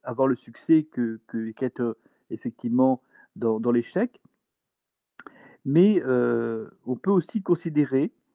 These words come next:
et c'est une considération justement qui n'est pas celle, que celle de Frankl, qui était aussi celle de Chiara Lubich, qui est la fondatrice du mouvement des focolari pendant la Seconde Guerre mondiale,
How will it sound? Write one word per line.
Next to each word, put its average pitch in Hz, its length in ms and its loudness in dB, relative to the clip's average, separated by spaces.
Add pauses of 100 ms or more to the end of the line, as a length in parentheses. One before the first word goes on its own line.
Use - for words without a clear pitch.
(540)
et 123 60 -14
c'est 127 200 -6
une 135 120 -18
considération 143 840 -2
justement 127 520 -4
qui - 200 -8
n'est 117 220 0
pas 127 200 -2
celle, 135 280 0 (320)
que - 140 -6
celle 139 240 -2
de 127 80 0
Frankl, 175 560 -2
qui - 100 -14
était 127 300 -6
aussi 127 220 -8
celle 131 260 -2
de 120 200 -4
Chiara 127 220 0
Lubich, 131 400 0 (640)
qui - 80 -6
est - 20 -2
la 117 60 -4
fondatrice 123 560 0
du 120 80 -6
mouvement 123 280 2
des 120 120 0
focolari 120 680 -2 (320)
pendant 120 180 -2
la 120 60 2
Seconde 120 320 -4
Guerre 117 120 0
mondiale, 123 520 -2